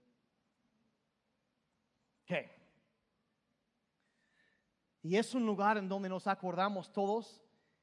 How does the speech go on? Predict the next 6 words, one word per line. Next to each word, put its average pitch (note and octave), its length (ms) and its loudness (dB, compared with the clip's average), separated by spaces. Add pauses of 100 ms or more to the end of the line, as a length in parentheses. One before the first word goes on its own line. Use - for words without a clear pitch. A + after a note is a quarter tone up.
(1000)
que F#3 180 -4
cada F#3+ 300 2
santo G3 480 -4 (960)
tiene F3 240 -6
un F#3 80 -6
pasado, E3+ 560 -4